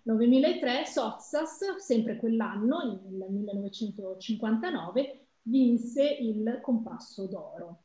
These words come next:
L'Elea novemilatré, mm, venne presentata alla Fiera Campionaria di Milano e fu venduta in, eh, quaranta esemplari.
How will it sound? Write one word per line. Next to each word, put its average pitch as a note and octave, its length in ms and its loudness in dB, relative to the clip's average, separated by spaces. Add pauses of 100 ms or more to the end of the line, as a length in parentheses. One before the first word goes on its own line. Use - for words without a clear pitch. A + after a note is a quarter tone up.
(440)
L'Elea C#4 400 8
novemilatré, C4 960 2 (420)
mm, A#3 180 2
venne A3+ 260 2
presentata A3 1000 0
alla F#3 480 -6
Fiera G3+ 280 -4
Campionaria G#3 680 -4
di G3 140 -4
Milano A#3 720 0
e A3 420 -2
fu A3 160 -2
venduta A3+ 840 4 (240)
in, G#3 360 -2
eh, G3+ 500 -8
quaranta G3 840 -4
esemplari. F3+ 1080 -4